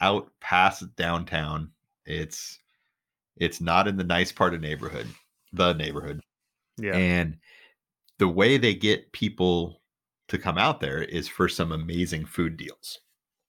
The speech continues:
Speaker 1: And I wanna say the first time I went there, they, they have this prime rib, and they do a prime rib special, baked potatoes, salad,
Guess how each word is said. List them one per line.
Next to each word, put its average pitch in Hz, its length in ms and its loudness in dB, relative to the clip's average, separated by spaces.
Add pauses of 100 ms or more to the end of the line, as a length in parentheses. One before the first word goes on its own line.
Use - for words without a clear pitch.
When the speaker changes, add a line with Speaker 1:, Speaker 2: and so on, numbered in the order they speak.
(340)
Speaker 1:
And 87 320 -2 (400)
I 95 80 2
wanna 123 180 4
say 127 140 4
the 98 80 -4
first 107 260 0
time 98 160 2
I 92 100 4
went 90 220 0
there, 78 280 -4 (400)
they, 196 180 4
they 98 160 4
have 113 200 2
this 120 140 -2
prime 110 400 4
rib, 82 260 -2 (600)
and 85 640 0 (320)
they 98 100 6
do 107 160 4
a 101 60 6
prime 98 360 2
rib 92 200 2
special, 87 760 0 (140)
baked 90 200 2
potatoes, 98 640 4
salad, 87 800 2